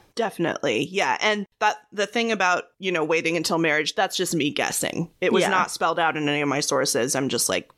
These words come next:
Speaker 1: speculating because they were religious.
Speaker 2: Yeah.
Speaker 1: Or she was, particularly, at least. So, now that we've got the backstory, we're gonna jump ahead to eight days.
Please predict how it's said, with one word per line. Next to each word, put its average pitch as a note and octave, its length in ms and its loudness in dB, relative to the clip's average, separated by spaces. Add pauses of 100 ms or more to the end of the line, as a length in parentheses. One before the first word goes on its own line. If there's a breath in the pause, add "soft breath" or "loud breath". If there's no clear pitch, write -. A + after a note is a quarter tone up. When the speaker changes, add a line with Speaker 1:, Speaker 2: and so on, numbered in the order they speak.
(140)
Speaker 1:
speculating B2 800 -2
because C#3+ 520 -4 (200)
they B2+ 120 -2
were B2 120 -2
religious. C3 680 -4
Speaker 2:
Yeah. G3+ 340 -4 (340)
Speaker 1:
Or F3+ 160 0
she E3+ 260 2
was, F#2+ 320 0
particularly, F2+ 680 -2
at - 120 -4
least. - 440 -2 (240)
So, E3+ 680 0 (200)
now F#3 240 2
that A#3 120 0
we've B3 140 -4
got A3+ 180 -2
the G#3+ 60 -2
backstory, D#3+ 880 0 (260)
we're F#3+ 140 0
gonna G3 180 0
jump G3+ 300 0
ahead F#3+ 360 -2 (120)
to E3+ 440 -2 (120)
eight A#3+ 380 -2
days. F3 880 0